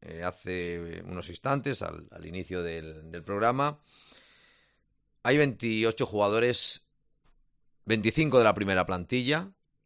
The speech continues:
y tres, eh, sin contar ya a Corchia, que es, eh, no tiene ficha, sería otro más, pero Corchia no, no, no está entrenando, está haciendo recuperación de esa operación que tuvo,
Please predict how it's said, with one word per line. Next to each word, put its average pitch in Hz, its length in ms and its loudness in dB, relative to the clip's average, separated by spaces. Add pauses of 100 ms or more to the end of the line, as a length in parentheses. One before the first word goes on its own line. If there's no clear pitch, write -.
(560)
y 104 140 -4
tres, 143 580 2 (340)
eh, 85 320 -6
sin 92 180 -6
contar 98 360 -2
ya 104 380 -2 (120)
a 80 300 -12
Corchia, 110 480 -10
que 85 180 -12
es, - 300 -16
eh, 71 240 -20 (100)
no 87 220 -12
tiene 82 200 -12
ficha, 123 440 -10 (520)
sería 82 300 -8
otro 90 180 -8
más, 117 220 -2
pero 80 260 -12
Corchia 85 380 -8
no, 80 260 -10
no, 78 240 -12
no 78 120 -14
está 90 140 -12
entrenando, 87 420 -6
está 82 300 -6
haciendo 80 500 -12 (320)
recuperación 92 680 -6
de 87 140 -4
esa 78 800 -6
operación 82 440 -8
que 85 100 -6
tuvo, 139 440 0